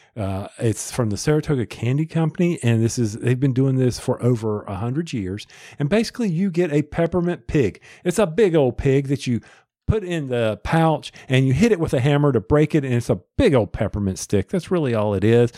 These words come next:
So we did that on, uh, Christmas Eve. We had some friends over to do fondue, put the pig in the pouch,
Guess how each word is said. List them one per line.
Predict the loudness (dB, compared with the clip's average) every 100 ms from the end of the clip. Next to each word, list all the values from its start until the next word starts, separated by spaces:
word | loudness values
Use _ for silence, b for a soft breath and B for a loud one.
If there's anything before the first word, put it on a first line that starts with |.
| B B B
So | 0
we | 2 4
did | 2 4
that | 2 4
on, | 4 2 2
uh, | 0
Christmas | 0 -2 -2 -2 -2
Eve. | 2 4 4
We | 2
had | 0
some | -2
friends | -2 0 2
over | 0 2
to | 2
do | 0
fondue, | 0 0 2 4 4 2 B B
put | -2 0
the | 0
pig | 2 4 4
in | 2
the | 0
pouch, | 0 0 0 -2